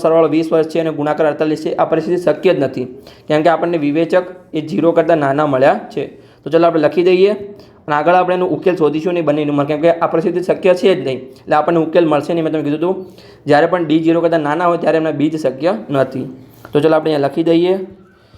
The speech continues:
કે અહીં D is less than zero હોવાથી આપેલ પરિસ્થિતિ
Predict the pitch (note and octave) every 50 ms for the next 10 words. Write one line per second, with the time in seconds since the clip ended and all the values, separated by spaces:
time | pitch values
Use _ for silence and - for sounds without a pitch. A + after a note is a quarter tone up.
0 | _ _ _ _ - D3 D3+ - - D3+ D#3 E3+ F3 E3 D#3 D3+ D#3+ E3 D#3+ -
1 | - - - - - - _ _ _ _ - - _ - C#3+ C#3 C#3+ D3 D#3+ E3+
2 | E3 E3 F3 E3 E3 D#3+ D#3 C3+ C3+ C3+ C#3+ C3+ C3+ C3 C#3+ D#3+ E3 E3+ D#3 D3
3 | D3+ C#3+ D3+ D#3 D#3+ E3+ D#3 - - - - _ _ _ _ _ _ _ _ _
4 | _ _ _ _ _ _ _ _ _ _ - - - - - - - C3+ C3+ D#3
5 | E3+ F3 E3 E3 D#3+ D3 D3+ D#3+ D#3+ - - - - - _ _ _ _ _ _
6 | _ _ _ _ _ _ - - - - - - - - - - C#3 C3 C3+ C3
7 | - - D3+ D3+ D#3+ E3 E3+ F3+ F3+ - - - - _ _ _ _ _ _ _
8 | _ _ _ _ _ _ _ _ _ _ _ _ - - - - - - - -
9 | - - - - - - - - - - - D3 D3 C#3+ D3 D#3+ F3 F#3 F#3 F#3
10 | - - - D3 C3+ B2+ C3 C#3+ C#3 C#3+ D#3+ G3